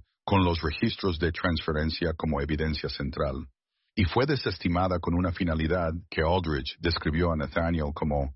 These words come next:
exhaustiva, y que Nathaniel describió a Charlotte en una carta como, "Terminado". Ella respondió, "Bien, ahora quizás puedas dormir". Él respondió,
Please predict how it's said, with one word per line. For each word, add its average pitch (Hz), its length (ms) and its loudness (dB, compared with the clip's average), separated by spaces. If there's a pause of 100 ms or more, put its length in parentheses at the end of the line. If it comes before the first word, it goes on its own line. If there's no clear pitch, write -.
(100)
exhaustiva, - 880 -2 (440)
y 120 80 4
que 127 160 4
Nathaniel 127 600 2
describió 90 540 0
a 82 60 0
Charlotte 82 500 0
en 82 140 0
una 82 160 2
carta 90 360 0
como, 73 380 -2 (240)
"Terminado". 76 640 2 (560)
Ella 120 240 6
respondió, 87 480 2 (400)
"Bien, 113 460 2 (180)
ahora 120 300 4
quizás 92 420 -2
puedas 80 300 2
dormir". 71 380 -2 (680)
Él 139 200 6
respondió, 69 640 -2